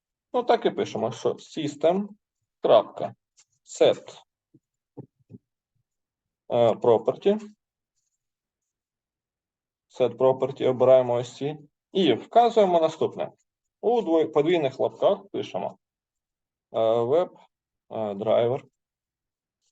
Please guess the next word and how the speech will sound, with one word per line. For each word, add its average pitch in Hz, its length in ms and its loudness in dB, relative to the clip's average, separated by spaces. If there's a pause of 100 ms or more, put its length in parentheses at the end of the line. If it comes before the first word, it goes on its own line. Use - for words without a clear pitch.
(2000)
Крапка. 170 540 0